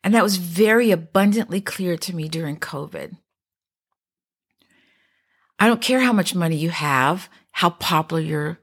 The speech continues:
popular you are, how many downloads you have, how many followers you have, or how successful you are in business. It just doesn't matter. When you're unhealthy,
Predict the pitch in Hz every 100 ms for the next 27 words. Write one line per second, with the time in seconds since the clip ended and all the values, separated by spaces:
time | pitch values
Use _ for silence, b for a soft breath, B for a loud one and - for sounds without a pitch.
0 | _ - - 220 254 202 175 156 156 156
1 | - 123 120 139 - B B B B B
2 | - 220 226 202 185 165 151 _ _ _
3 | - 196 196 233 202 160 147 - 147 160
4 | 151 151 131 127 185 - b b b b
5 | 202 208 180 - 214 185 208 226 180 165
6 | 160 160 156 151 151 185 170 180 214 -
7 | - - 190 - 190 180 170 151 151 175
8 | 214 170 - 165 - 196 - 170 156 -
9 | 135 143 147 - - b b b b b
10 | b b 202 196 202 202 196 175 170 175
11 | 202 220 233